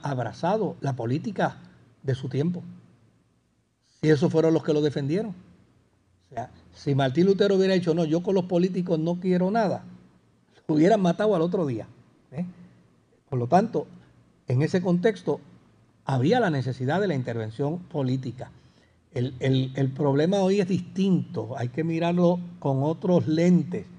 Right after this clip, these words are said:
eh, porque si caemos en la trampa de juzgarlo, de juzgar el, el siglo dieciséis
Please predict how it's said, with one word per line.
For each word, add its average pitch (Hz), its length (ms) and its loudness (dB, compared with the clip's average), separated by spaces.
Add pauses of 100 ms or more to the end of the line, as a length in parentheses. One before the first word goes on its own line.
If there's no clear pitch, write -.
(420)
eh, 113 340 -20 (680)
porque 127 240 -2
si 131 140 -4
caemos 139 440 2
en 202 80 2
la 185 140 0
trampa 180 400 0
de 139 100 -2
juzgarlo, 135 840 -2 (1500)
de 127 120 0
juzgar 151 580 0 (480)
el, 131 320 -2
el 123 160 -2
siglo 170 340 4
dieciséis 156 760 4